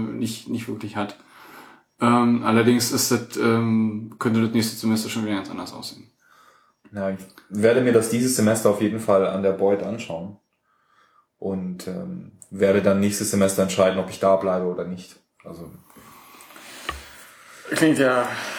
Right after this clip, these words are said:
Speaker 2: das ist, ähm,
Speaker 1: äh,
Speaker 2: ja,
Speaker 1: eklig.
Speaker 2: nicht, überhaupt nicht geil. Das ist, ähm, echt scheiße alles. Wobei ich auch nicht unbedingt Bock hab, irgendwie zu wechseln, weil ich meine, das ist meine gewohnte Umgebung und ich kann die Leute einschätzen. Die Profs sind, wie gesagt, sehr freundlich und nett.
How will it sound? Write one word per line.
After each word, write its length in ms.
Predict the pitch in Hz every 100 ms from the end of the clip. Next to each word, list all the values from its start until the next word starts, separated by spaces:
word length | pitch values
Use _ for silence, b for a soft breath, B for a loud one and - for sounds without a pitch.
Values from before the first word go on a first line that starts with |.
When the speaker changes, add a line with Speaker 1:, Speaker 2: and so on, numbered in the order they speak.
| B
Speaker 2:
das 220 | 107 -
ist, 260 | 120 117 -
ähm, 600 | 110 107 107 104 101 98 - -
Speaker 1:
äh, 60 | 98
Speaker 2:
ja, 160 | 113
Speaker 1:
eklig. 140 | 113 117
Speaker 2:
nicht, 240 | 113 -
überhaupt 400 | 104 110 113 117
nicht 180 | 107 -
geil. 480 | 104 104 95 95 98
Das 200 | - 95
ist, 260 | 95 90 -
ähm, 420 | 90 92 90 90 - _ _ _
echt 280 | 101 98 -
scheiße 440 | - 92 90 -
alles. 440 | 78 80 - - _ _ _ _ _ b b b b b b b - _
Wobei 280 | - 95 107
ich 100 | 107
auch 160 | 104 98
nicht 380 | 107 104 113 120
unbedingt 340 | 110 110 104
Bock 220 | 110 -
hab, 180 | 104 98
irgendwie 280 | 98 98 104
zu 140 | -
wechseln, 320 | 95 101 104 95
weil 180 | 90
ich 80 | 92
meine, 140 | 95 92
das 120 | -
ist 100 | -
meine 160 | 95 92
gewohnte 360 | 90 98 98
Umgebung 420 | 95 92 101 92
und 120 | 90 87
ich 140 | -
kann 180 | - 104
die 60 | 101
Leute 300 | 92 98 95
einschätzen. 500 | 95 104 92 - 92
Die 80 |
Profs 320 | 92 - 110 -
sind, 120 | 92
wie 80 | 98
gesagt, 300 | 95 95 -
sehr 160 | 101
freundlich 440 | 104 - 104 101 95
und 120 | 95
nett. 300 | 95 98 -